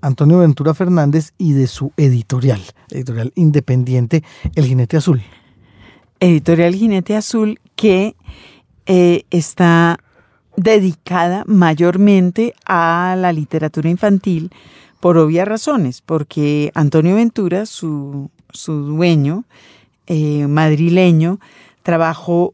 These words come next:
Speaker 2: muchísimos años como editor de Anaya Infantil y Juvenil.
Speaker 1: Ujú.
Speaker 2: Eh, y bueno, en dos mil diez fundó El Jinete Azul,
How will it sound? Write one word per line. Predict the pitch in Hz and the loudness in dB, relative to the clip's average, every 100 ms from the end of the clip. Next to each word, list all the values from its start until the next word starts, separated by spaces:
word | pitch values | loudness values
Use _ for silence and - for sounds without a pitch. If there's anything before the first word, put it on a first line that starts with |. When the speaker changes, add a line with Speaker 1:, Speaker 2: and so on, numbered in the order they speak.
| - | -2
Speaker 2:
muchísimos | 190 180 - 190 226 240 - | -2 -2 -6 -6 -4 -2 -2
años | 220 196 196 208 | 0 2 0 -2
como | - 185 170 | 0 2 4
editor | 160 160 151 - 175 180 185 | 4 2 0 2 2 4 0
de | 185 185 | 0 2
Anaya | 165 151 147 170 | 2 0 -2 -2
Infantil | 185 170 156 147 147 | -4 -4 -6 -8 -12
y | |
Juvenil. | - 180 202 285 196 - | -8 -4 0 2 0 -2
Speaker 1:
Ujú. | 165 135 127 110 _ _ - - _ - | -6 -4 -4 -8 _ _ -20 -20 _ -2
Speaker 2:
Eh, | 170 160 160 160 151 151 - _ _ - | 2 4 2 2 0 -2 -6 _ _ -8
y | 147 | -4
bueno, | 127 123 135 208 _ _ - | -2 -2 -4 -10 _ _ -2
en | 175 160 | 2 4
dos | 156 147 | 2 0
mil | 160 165 | 0 2
diez | 165 180 170 - | 2 2 0 -4
fundó | - 196 185 185 175 - | -4 0 2 4 2 0
El | 170 | -2
Jinete | 175 160 151 - | 0 0 -2 -2
Azul, | 202 - 262 202 202 | -2 2 2 2 0